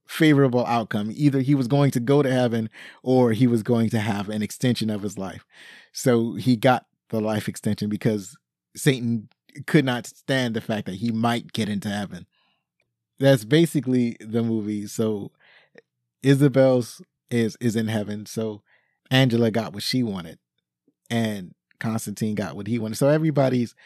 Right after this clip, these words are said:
pretty swell, except for Chaz. Chaz Kramer had gotten killed in the fight with Gabrielle, and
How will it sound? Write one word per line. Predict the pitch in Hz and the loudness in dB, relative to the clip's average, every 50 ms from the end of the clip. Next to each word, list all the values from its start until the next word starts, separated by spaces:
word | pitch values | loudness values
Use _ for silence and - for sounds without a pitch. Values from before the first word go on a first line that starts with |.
| - - - - _ _ _ _ _ _ _ | -20 -20 -20 -20 _ _ _ _ _ _ _
pretty | - 151 127 123 | 2 2 4 4
swell, | - - 117 113 107 107 | 2 2 2 2 4 2
except | 120 131 - - 175 175 160 - | 0 0 2 2 2 2 2 0
for | - 156 151 143 131 123 117 113 113 - _ _ _ _ _ _ _ _ _ _ _ _ _ | 0 2 4 6 6 6 4 2 -2 -8 _ _ _ _ _ _ _ _ _ _ _ _ _
Chaz. | - - 151 123 107 95 87 101 - | 0 2 2 2 2 0 -4 -6 -4
Chaz | - - 160 170 180 175 156 - - | 0 2 2 4 4 2 0 0 -2
Kramer | - - 165 151 135 123 117 110 107 - - | 0 2 4 4 4 4 2 2 0 -2 -4
had | - 127 131 117 113 104 - - _ - 143 123 | -2 0 0 0 0 -4 -6 -12 _ -14 -4 -2
gotten | 135 117 107 107 110 | 0 0 0 -2 -6
killed | - - 156 139 131 127 117 101 - - | -2 0 2 4 4 4 2 0 -2 -4
in | 117 117 110 107 | -4 -2 -2 -2
the | 101 104 | -4 -6
fight | - - - 120 117 107 98 - _ | -4 0 0 0 0 0 -2 -8 _
with | - 98 101 107 107 92 - - _ _ _ - | -14 -10 -8 -6 -6 -8 -10 -16 _ _ _ -8
Gabrielle, | 110 117 117 117 110 98 101 107 110 110 104 101 92 98 - _ - - - - - _ _ _ _ _ - | -4 -2 0 0 0 -2 -2 -2 -2 -2 -4 -6 -8 -10 -14 _ -20 -20 -20 -20 -20 _ _ _ _ _ -2
and | 131 131 127 123 120 117 110 101 98 | 0 2 2 4 2 2 0 -2 -6